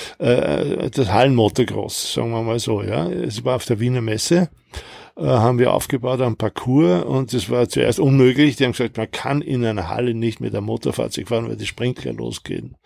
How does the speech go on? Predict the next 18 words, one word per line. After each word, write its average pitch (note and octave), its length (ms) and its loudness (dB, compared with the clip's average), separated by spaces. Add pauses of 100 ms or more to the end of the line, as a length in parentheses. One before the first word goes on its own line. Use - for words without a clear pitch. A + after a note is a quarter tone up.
(1300)
Und A#2+ 280 4
ich B2 240 6
war G#2+ 140 6
damals G#2+ 320 4
natürlich G2+ 360 0
sehr A2 160 2
unternehmungslustig, A2 720 0
gesagt, G#2+ 260 0
ich B2+ 180 2
werde A2+ 160 4
versuchen, B2+ 540 0
mein A2+ 200 2
Möglichstes, B2+ 540 0
wir C3+ 140 -2
werden B2 200 -2
das C#3 200 -4
machen. B2 400 -6
Und A#2 320 -8